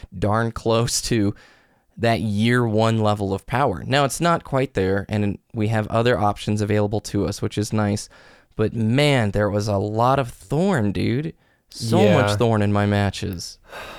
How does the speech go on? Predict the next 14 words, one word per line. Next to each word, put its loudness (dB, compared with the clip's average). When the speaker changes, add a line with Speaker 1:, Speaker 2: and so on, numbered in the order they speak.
Speaker 2:
I -2
think -4
at -4
this 0
point, -2
the -4
only 2
nerf 2
they 0
need -2
to -2
do -2
to -4
Thorn -2